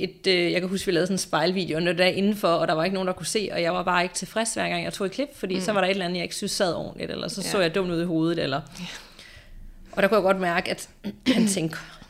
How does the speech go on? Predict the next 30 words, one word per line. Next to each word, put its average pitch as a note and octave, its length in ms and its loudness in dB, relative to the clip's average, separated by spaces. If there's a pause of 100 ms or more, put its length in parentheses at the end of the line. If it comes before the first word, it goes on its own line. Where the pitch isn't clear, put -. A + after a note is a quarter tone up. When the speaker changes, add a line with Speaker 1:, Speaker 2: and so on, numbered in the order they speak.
Speaker 1:
han G3 100 2
kunne G3 120 -4
slet A3 100 2
ikke G#3 120 2
se - 240 0
de - 60 -8
der - 140 -4
ting, - 340 -8
så G3+ 100 -8
han F3+ 120 -2
Speaker 2:
Nej. E3+ 80 -4
Speaker 1:
synes F#3 220 -4
virkelig, G3 220 4
vi D#3+ 60 0
brugte E3 160 -4
lang F3 200 0
tid F3 160 -2
på F3 60 0
at D#3+ 80 -4
filme D#3+ 300 -2
den, F#3 100 -4
ikke? G3+ 280 -6
Speaker 2:
Ja. F3 200 0
Speaker 1:
Øhm, D#3 320 -4 (760)
og F#3 120 -4
nu E3+ 100 0
kan F3 160 -2
vi D#3+ 60 -2
måske D#3+ 280 -2
lave E3+ 400 -2